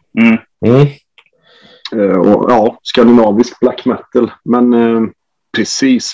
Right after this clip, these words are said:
Speaker 3: Men, eh, och det är ju lite också kopplat till soundet på skivan. För vi, eh, vi,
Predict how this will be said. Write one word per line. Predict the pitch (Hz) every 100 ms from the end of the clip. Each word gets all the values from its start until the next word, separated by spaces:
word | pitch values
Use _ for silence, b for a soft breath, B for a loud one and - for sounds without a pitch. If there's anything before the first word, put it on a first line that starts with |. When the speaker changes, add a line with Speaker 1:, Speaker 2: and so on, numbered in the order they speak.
| -
Speaker 3:
Men, | 139 156 160
eh, | 156 170
och | 196
det | 180
är | 190
ju | 233
lite | 247 208 190
också | 175 - 156 147 135
kopplat | - - 131 -
till | 139
soundet | - 160 117 113 175
på | -
skivan. | - 185 107 82 - _ _ _ _ _ _ _ _ -
För | 147
vi, | 123 135 165 170 147 123 98
eh, | 107 104 101 98 117
vi, | 143 160 156